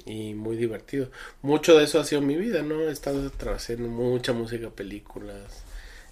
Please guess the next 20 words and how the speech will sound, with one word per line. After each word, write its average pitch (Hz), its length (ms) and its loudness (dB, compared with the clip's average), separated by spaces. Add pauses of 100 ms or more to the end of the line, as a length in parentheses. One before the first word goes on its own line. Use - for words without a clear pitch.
(100)
eh, 101 800 -10 (400)
y, 101 600 -10 (640)
y - 60 -12
me 110 100 -8
encanta, 127 520 -4
me, 113 320 -8
me 110 140 -10
encanta, 131 380 -2
es 123 140 -2
mi, 120 420 2 (400)
pues 123 200 0
eso, 139 320 4
por 123 160 4
eso 160 160 10
ya 123 120 8
no 120 140 2
quiero 117 180 -2
salir 117 280 -4
de 117 100 -4
gira. 120 260 -8